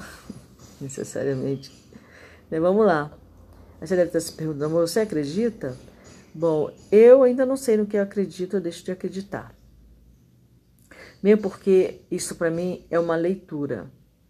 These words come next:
que por enquanto está bastante superficial, sabe? Eu estou começando a reler,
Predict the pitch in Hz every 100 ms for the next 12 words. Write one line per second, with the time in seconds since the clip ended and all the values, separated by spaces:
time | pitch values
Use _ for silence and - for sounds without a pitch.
0 | _ _ _ _ - - 185 180 170 190
1 | 190 - 185 185 202 226 - - 220 208
2 | - - 151 123 123 - 196 196 _ _
3 | _ _ _ - - - - - - -
4 | - - 139 165 160 - 262 311 320 208
5 | - 170 160 151 139 143 214 226 165 151
6 | 156 180 202